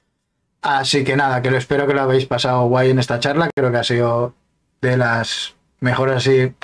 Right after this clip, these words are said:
en rollo a, a cuanto a contenido de las que hemos hecho, y hemos hablado de bastantes cosas, y bueno, se nos ha ido a dos horas, casi de la más larga, y nada, pues a todos, no sé por qué, por ejemplo, Churchill, que se acaba de,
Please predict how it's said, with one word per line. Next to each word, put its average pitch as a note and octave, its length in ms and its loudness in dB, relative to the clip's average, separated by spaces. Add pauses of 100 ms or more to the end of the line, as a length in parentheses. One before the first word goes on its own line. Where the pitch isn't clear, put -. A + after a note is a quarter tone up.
(180)
en C3 80 -4
rollo B2+ 240 2
a, B2 280 -4
a A#2+ 60 -2
cuanto A#2+ 640 0 (160)
a B2+ 140 -4
contenido C3+ 580 2
de C3 80 2
las B2 140 -2
que C3 80 0
hemos B2 180 2
hecho, G3+ 360 0 (840)
y B2+ 340 2
hemos B2+ 240 2
hablado B2+ 300 0
de B2+ 60 2
bastantes B2 520 0
cosas, F#3 560 -2 (500)
y D#3 100 2
bueno, D#3+ 260 0
se D3 120 0
nos C3 140 0
ha C3+ 100 0
ido C#3+ 160 4
a C3+ 80 0
dos C#3 200 0
horas, G3+ 420 -2
casi C#3 240 -2
de C3+ 80 2
la B2+ 140 0
más C#3 200 0
larga, G3 420 0 (380)
y D3 100 2
nada, D3 260 0
pues B2+ 200 0
a A#2+ 140 0
todos, C3 240 0
no C#3 120 0
sé D#3+ 140 0
por D3+ 180 -2
qué, C3+ 260 0
por C3 140 -2
ejemplo, C#3 600 -2 (200)
Churchill, C#3 480 -2
que C#3+ 120 -2
se A#2+ 80 -4
acaba C3 340 0
de, C3+ 260 0